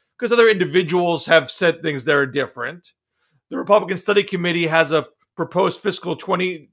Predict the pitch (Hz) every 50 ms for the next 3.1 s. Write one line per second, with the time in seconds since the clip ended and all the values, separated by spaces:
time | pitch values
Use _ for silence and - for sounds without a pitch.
0 | _ _ - - 190 185 175 156 - 170 175 165 139 113 - 175 190 208 - -
1 | 170 165 - - 156 147 - - - - 170 160 156 143 - 160 - - 160 156
2 | 151 143 139 151 135 120 151 151 147 135 - - - 143 143 143 135 139 - -
3 | -